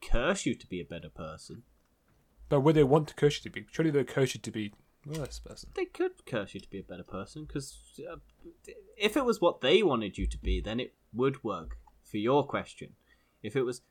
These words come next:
Speaker 1: are they inspiring you to be the best person they could possibly make you, or whatever, and they cursed you to be what they wanted, then they would be making you the best person that they wanted.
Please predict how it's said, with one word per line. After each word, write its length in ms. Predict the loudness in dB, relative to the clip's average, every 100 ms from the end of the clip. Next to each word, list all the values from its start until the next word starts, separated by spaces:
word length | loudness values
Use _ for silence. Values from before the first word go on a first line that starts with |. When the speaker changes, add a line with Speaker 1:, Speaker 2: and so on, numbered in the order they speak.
| _ _ _ _
Speaker 1:
are 160 | 4 4
they 140 | 4
inspiring 480 | 0 0 2 2 2
you 120 | -6
to 120 | -6
be 120 | -2 -2
the 80 |
best 260 | -2 -6 -4
person 420 | -4 -4 -6 -12 -8
they 200 | -2 0
could 240 | -2 -8 -10
possibly 540 | -12 -12 -14 -12 -14 _ _ _ _
make 360 | -10 -10 -12 -12
you, 200 | -10 -8
or 120 | -10
whatever, 580 | -8 -8 -8 -8 -8 -10 _ _ -10
and 120 | -8
they 80 | -8
cursed 640 | -8 -2 2 2 0 -10
you 100 | -12
to 160 | -12 -10
be 140 | -8
what 180 | -8 -4
they 220 | 0 0
wanted, 460 | -2 -10 -14 -16 -10
then 140 | -8 -6
they 100 | -4
would 280 | 6 6 6
be 100 | 2
making 360 | 0 -6 -8
you 120 | -10
the 60 | -10
best 280 | -10 -10 -6
person 380 | -8 -8 -12 -8
that 60 |
they 140 | -4 -2
wanted. 360 | -2 -6 -10